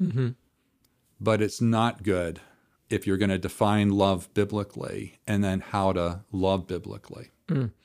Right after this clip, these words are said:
Speaker 1: There's a whole lot of reprogramming in our thinking, isn't
Speaker 2: Yeah.
Speaker 1: it? Just to go for that which means the most to God and his word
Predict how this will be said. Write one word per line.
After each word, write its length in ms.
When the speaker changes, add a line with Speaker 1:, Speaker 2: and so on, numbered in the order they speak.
Speaker 1:
There's 160
a 80
whole 200
lot 160
of 80
reprogramming 760
in 60
our 120
thinking, 400
isn't 200
Speaker 2:
Yeah. 200
Speaker 1:
it? 60
Just 160
to 80
go 160
for 140
that 240
which 220
means 320
the 100
most 380
to 80
God 420
and 140
his 180
word 440